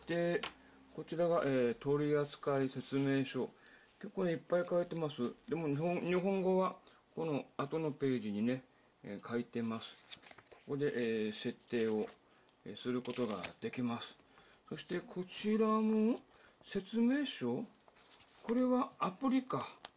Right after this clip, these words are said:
えー、この体重計で使用するアプリの説明書。あ、日本語でも書いてますね。はい。あ、日本語でも書いてますね。これを見て、えっ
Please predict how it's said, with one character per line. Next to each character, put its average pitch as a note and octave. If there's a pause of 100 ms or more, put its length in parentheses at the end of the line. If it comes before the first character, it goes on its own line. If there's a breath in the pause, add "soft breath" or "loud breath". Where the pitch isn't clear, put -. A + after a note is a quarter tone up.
(520 loud breath)
え C3
ー、 -
こ F3+
の F#3
体 F#3
重 G3
計 G3
で E3
使 D#3
用 E3+
す E3
る E3 (560 loud breath)
ア C#3
プ F3
リ F#3
の F3+
説 D3+
明 D#3+
書。 C3
あ、 A#2
日 D3+
本 G#3
語 A#3+
で A3+
も G#3+ (680 soft breath)
書 F#3+
い G3+
て A3
ま G3+
す -
ね。 A#2+ (840 loud breath)
は B2+
い。 - (680)
あ、 B2+
日 C#3+
本 E3
語 F3
で E3+
も F3
書 C#3+
い C#3
て D#3+
ま E3+
す -
ね。 A#2 (600 loud breath)
こ D#3+
れ E3+
を E3
見 D3+
て、 D#3+
え B2+
っ -